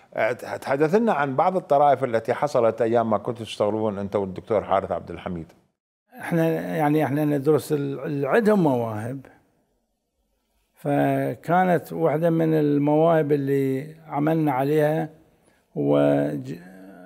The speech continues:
Speaker 2: كان أكو شخص لا يقرأ ولا يكتب باليمن، نقل لنا الخبر أنه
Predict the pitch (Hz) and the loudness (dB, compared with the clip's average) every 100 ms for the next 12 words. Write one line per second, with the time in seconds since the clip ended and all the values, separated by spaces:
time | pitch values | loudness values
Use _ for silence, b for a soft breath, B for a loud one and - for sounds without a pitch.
0 | 196 - - - _ - 156 151 156 - | -20 -20 -20 -20 _ -4 -2 0 -2 0
1 | 151 143 139 165 - _ _ _ _ _ | 0 0 -4 -10 -20 _ _ _ _ _
2 | _ _ - 185 170 156 - - - _ | _ _ -4 -4 0 0 -2 -14 -20 _
3 | _ _ _ _ _ _ _ _ _ _ | _ _ _ _ _ _ _ _ _ _
4 | _ _ _ _ 135 151 160 196 240 240 | _ _ _ _ _ -14 -14 -16 -20 -4
5 | 170 165 226 220 214 202 202 208 196 - | 2 6 4 6 4 6 6 6 2 0
6 | 180 135 160 160 147 131 110 _ _ _ | -4 -2 0 0 0 -4 -10 _ _ _
7 | _ _ _ _ _ _ _ _ _ _ | _ _ _ _ _ _ _ _ _ _
8 | _ _ 175 180 180 175 170 170 180 170 | _ _ -2 2 2 4 2 2 2 2
9 | 156 - 170 160 185 175 170 160 151 180 | 0 2 0 2 2 2 0 0 2 0
10 | 175 | -2